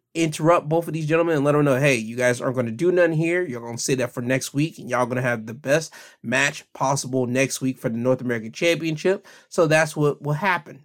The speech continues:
Both men did not touch. They just constantly jaw jacked with each other, and that was the end of that segment. Now, going on to the next thing,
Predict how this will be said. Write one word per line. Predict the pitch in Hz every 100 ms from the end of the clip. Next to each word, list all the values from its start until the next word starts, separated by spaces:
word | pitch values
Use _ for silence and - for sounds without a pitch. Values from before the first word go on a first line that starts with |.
| _
Both | 135 143
men | 139 127
did | 117
not | 120 131 -
touch. | 247 247 -
They | - 127
just | 147 -
constantly | 135 123 131 117
jaw | 135 175 160
jacked | 160 160
with | 160 151
each | 147
other, | 165 160 170 - - - _ -
and | 139 135 117
that | 120
was | 120
the | 117
end | 135 131
of | 120
that | 123 120
segment. | - - 226 156 - _ _ _ _
Now, | 151 170 - - 131
going | 139
on | 131 123
to | 131
the |
next | 135 190 208 -
thing, | 214 247